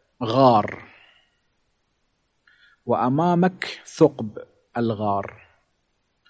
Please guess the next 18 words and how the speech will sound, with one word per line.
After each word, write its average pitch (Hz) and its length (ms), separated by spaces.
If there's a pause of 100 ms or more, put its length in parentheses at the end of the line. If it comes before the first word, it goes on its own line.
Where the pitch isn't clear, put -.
(440)
ثم 190 280
يمر 156 420
من 131 200
أمامك 175 640
قطار 170 580
من 143 200
الإبل، 123 720 (2250)
أنت 147 720 (1120)
الآبال، 123 1000 (100)
الجمال 127 560
التي 135 400
مرت 143 500
الآن 139 300
لا 180 200
تراها، 101 640
الآن 123 360
ترى 156 440 (1160)
أمامك 147 800